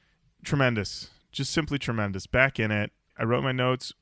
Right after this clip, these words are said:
We got the, we got the chug. They're doing the damn thing. We got some bendy guitars. There's a, there's a part where he's talking about "Remember," uh, two twenty-five. I call the chug "Remember" section. I loved it. I was all in. Jenny.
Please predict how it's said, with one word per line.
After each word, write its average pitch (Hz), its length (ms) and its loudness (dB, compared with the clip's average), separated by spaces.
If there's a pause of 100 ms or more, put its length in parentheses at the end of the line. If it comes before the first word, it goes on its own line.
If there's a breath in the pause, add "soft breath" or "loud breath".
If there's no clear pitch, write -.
(120)
We 110 160 -8
got 107 180 -2 (180)
the, - 80 -10
we 110 100 -6
got 101 120 -4
the 101 60 -12
chug. 139 520 4 (160)
They're 113 100 -4
doing 110 200 0
the 101 60 -4
damn 95 280 -4
thing. 139 540 -2
We 117 100 -4
got 107 100 -4
some 101 140 -8
bendy 98 280 -4
guitars. 147 960 4
There's 113 200 2
a, 104 200 2
there's 113 160 0
a 107 60 -2
part 143 280 4
where 123 120 0
he's 120 220 -2
talking 120 300 -2
about 107 180 -2
"Remember," 139 760 2 (220)
uh, 98 160 -4
two - 120 -6
twenty-five. 117 600 4
I 107 40 0
call 104 200 2
the 101 80 -4
chug 113 340 0
"Remember" 127 400 0
section. 147 640 0 (440)
I 120 60 -8
loved 107 280 -4
it. 95 60 -6
I 101 60 -4
was 104 100 -4
all 98 220 -2
in. 92 200 -8
Jenny. 117 360 -2